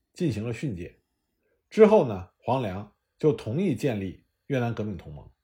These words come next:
就这样，越南革命同盟会在一九四二年十月一日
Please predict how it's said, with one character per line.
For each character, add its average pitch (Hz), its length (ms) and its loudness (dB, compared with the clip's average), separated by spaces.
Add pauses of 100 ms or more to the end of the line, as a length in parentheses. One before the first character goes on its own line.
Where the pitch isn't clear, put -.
(1500)
就 269 160 2
这 262 160 8
样， 131 460 2
越 208 120 2
南 202 160 4
革 196 80 4
命 196 140 2
同 143 160 -4
盟 175 120 -2
会 170 280 -2 (360)
在 156 220 4
一 185 100 -2
九 127 120 0
四 190 160 0
二 139 100 4
年 127 120 -4
十 143 180 -8
月 123 80 -4
一 170 160 -6
日 - 300 -8